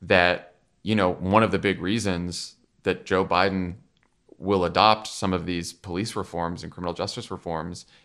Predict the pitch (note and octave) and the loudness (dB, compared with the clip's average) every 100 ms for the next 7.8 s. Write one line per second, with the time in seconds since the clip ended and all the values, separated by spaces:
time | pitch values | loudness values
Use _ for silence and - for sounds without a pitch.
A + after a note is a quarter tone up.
0 | _ G2 F#2+ F2+ E2+ - _ _ _ F2 | _ 2 4 2 -2 -8 _ _ _ -10
1 | - F#2+ E2+ - G2 G#2 - F2 F2+ E2 | -6 -4 -6 -4 -2 -2 -8 -6 -6 -4
2 | F2 E2+ E2+ - A#2 - - - - - | -2 -2 -4 -6 -8 -8 -12 -18 -12 -2
3 | F#2+ E2+ C#3+ - - - - F2 F#2+ B2 | 0 2 0 -2 -12 -14 -4 4 4 4
4 | - G2+ G#2 A#2 A#2+ - - _ - D3+ | 2 0 2 2 0 -4 -20 _ 4 6
5 | C3+ B2 C3 A#2+ A2 G2+ F2 - F#2 - | 8 8 6 4 4 2 2 -2 -4 -4
6 | - - - - _ - - _ - F#2+ | -18 -20 -20 -20 _ -20 -20 _ -2 2
7 | G2 - A#2 A#2+ C3 A#2+ A2 | 2 4 4 4 4 4 2